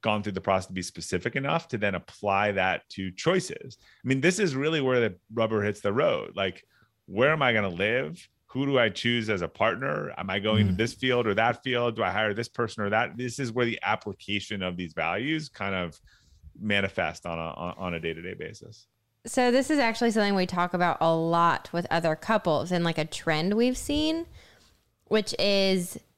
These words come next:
Speaker 3: when people are talking about dating or marriage or a relationship or family, everybody has these preferences. They say, "Oh, I want a guy who's taller than me," or, "We just didn't like the same music."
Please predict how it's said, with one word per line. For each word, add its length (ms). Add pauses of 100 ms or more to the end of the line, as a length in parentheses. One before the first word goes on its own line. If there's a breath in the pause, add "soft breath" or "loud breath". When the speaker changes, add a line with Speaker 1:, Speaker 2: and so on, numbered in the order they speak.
(180)
Speaker 3:
when 200
people 280
are 260
talking 440
about 280
dating 580
or 200
marriage 640
or 140
a 40
relationship 560
or 80
family, 640 (800)
everybody 380
has 240
these 200
preferences. 1040 (400)
They 140
say, 420
"Oh, 480 (480 loud breath)
I 340
want 540
a 60
guy 300
who's 180
taller 280
than 200
me," 260 (240)
or, 600
"We 180
just 300
didn't 220
like 220
the 80
same 280
music." 540